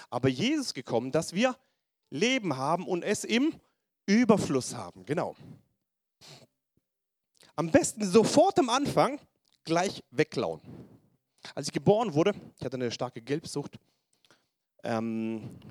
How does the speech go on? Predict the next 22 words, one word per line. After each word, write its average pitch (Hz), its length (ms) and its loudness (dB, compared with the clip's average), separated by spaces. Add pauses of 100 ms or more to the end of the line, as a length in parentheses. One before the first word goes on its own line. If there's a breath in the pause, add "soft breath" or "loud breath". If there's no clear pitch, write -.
ich - 80 -10
war 113 80 -4
in 117 80 -6
so 117 80 -6
einem 110 100 -6
coolen 127 280 0
Brutkasten 143 500 -6
drin, 127 280 -6
ja, 117 180 -8
künstlich 131 500 -10
ernährt, 127 320 -6
künstlich 131 260 -8
beatmet, - 560 -8
so - 60 -16
eine 120 100 -8
coole 139 260 -2
Brille 143 260 -4
habe 135 100 -6
ich 107 60 -12
da 131 100 -8
gehabt, 120 340 -12
ja. 120 160 -12